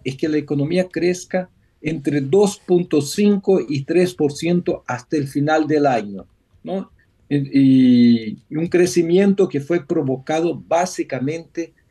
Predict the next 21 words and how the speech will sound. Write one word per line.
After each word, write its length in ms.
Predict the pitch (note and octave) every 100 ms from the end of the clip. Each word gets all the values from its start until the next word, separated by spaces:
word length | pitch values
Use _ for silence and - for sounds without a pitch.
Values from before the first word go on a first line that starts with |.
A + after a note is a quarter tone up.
| _ _ _
por 340 | - F3+ F3+ -
el 180 | C#3 C#3+
aumento 640 | C3 C3 D3+ F#3 F#3 E3+ D3
del 200 | C#3+ B2+
mercado 520 | B2+ - D3+ D3+ D3
interno, 600 | C#3 C3+ G#2+ F#2 F#2 F2+ _ _ _
¿no? 220 | C3+ F3 _ _ _
El 180 | - C3+
aumento 480 | C3 C#3 F3 F3+ D#3+
del 180 | C#3+ C#3
consumo 560 | B2+ A#2+ F#3 F#3+ F3+
de 120 | D#3+
las 160 | C3 A#2+
familias, 600 | C3+ C3 E3 G3 G3 A#3+ - _ _ _ -
que 120 | C3
viene 520 | B2+ D#3+ C#3+ B2 A2+ _ _ _
de 240 | - C3 C#3
las 240 | C3 A2+ _ _ -
transferencias 920 | D3 D3 C#3+ C#3 D3 E3+ - - -
fuertes 460 | F3+ F#3+ F#3+ C3+ A#2
de, 320 | C3 A#2+